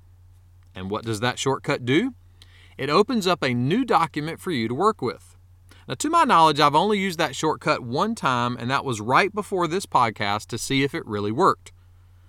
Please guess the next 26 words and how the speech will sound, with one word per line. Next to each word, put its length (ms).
If 140
you 80
looked 220
at 80
the 40
keyboard 480
on 100
my 120
laptop, 680
though, 360
you 320
would 160
think 240
that 100
I've 160
been 180
using 360
that 180
shortcut 500
since 280
I 240
was 200
in 120
the 80
second 340
grade. 380